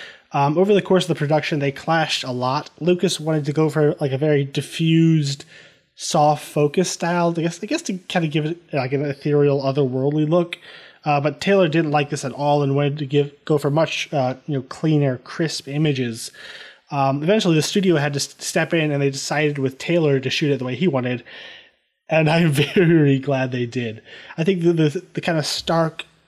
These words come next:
cold, uh, and clean compositions that, uh, are, that they have in this film is, like, one of the most distinctive visual elements of the movie. It makes it, it gives it this real feeling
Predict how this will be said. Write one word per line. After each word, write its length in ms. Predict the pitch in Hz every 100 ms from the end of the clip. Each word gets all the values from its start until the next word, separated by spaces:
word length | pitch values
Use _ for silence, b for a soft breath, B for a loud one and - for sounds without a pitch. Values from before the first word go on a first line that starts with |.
| _
cold, 580 | - - 170 170 151 151
uh, 340 | 131 135 131 b b b b _ -
and 160 | 147
clean 440 | - 165 165 170 147
compositions 920 | 151 143 143 147 151 147 131 123 -
that, 200 | 135 131
uh, 160 | 120 - _ _ _ _ _ -
are, 260 | 131 131 131 _ _
that 240 | 156 143
they 300 | 156 143 170 -
have 320 | - 160 156
in 80 | 147
this 160 | 131 -
film 420 | 170 147 139 139 B B
is, 80 | 180
like, 120 | 180
one 180 | 175 208
of 80 | 175
the 60 | 165
most 220 | 160 -
distinctive 540 | 147 - 170 151 143
visual 300 | 143 139 135
elements 340 | 139 151 135 135
of 140 | 123
the 60 | 127
movie. 340 | 143 147 131
It 40 |
makes 200 | 156 156
it, 80 | - - B B B
it 60 | 175
gives 300 | 151 220 202
it 140 | 143
this 320 | 160 143 - - _ _ _ _ _ _ _ _ _
real 340 | 151 165 170 143
feeling 560 | - 165 156 156 151